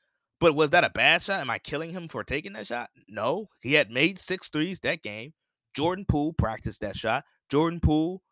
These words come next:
is a really good shooter at that. So, no, I don't think that was a bad shot, right? I, I, I think that's a, I'm,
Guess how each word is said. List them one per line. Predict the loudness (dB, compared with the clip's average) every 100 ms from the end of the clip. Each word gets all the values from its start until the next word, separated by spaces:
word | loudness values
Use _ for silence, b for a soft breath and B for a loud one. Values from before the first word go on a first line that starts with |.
| _ _ _ _ _ _
is | 0 2
a | 4
really | 4 4
good | 4 0 _ -14
shooter | -6 -2 -2 -4 -4
at | -6 -2
that. | 2 2 2 -6 _ _
So, | -2 2
no, | 4 2 -2 _ -4
I | 2 4
don't | 2 -2
think | -6 -6 -6 _ -6
that | -6
was | -4
a |
bad | -2 0 2
shot, | 4 4 2 -10 -2
right? | 0 0 -2
I, | -2
I, | 0 -2 -2
I | -12
think | -12 -10
that's | -10 -10
a, | -14 _ _ _ _ _ _ -12 -6
I'm, | -4